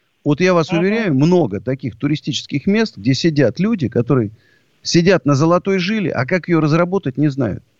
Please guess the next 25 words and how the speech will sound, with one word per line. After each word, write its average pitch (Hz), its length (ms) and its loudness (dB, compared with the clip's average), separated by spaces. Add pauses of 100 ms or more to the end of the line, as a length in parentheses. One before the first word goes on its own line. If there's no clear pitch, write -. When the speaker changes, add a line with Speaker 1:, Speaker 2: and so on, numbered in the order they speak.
(140)
Speaker 1:
И - 80 4
нет 196 240 2
у 170 40 4
них 139 180 2
клиентов. 147 520 0
Speaker 2:
Согласна. 151 320 -20 (300)
Согласна. 220 220 2
Speaker 1:
Надо 202 140 2
им 202 120 2 (100)
помочь. 220 600 0
Speaker 2:
Ну - 60 -20 (420)
Speaker 1:
Вот 127 140 -4
если 190 180 0
вы 180 100 2
взяли 190 360 2
на 135 180 -2
себя, 151 480 0
а 127 80 2
вы 202 160 -6
чувствуете, 190 520 -6
ди-, 175 280 -4
человек - 280 -2
такой 143 240 0
энергичный, 156 680 2
боевой, 160 580 2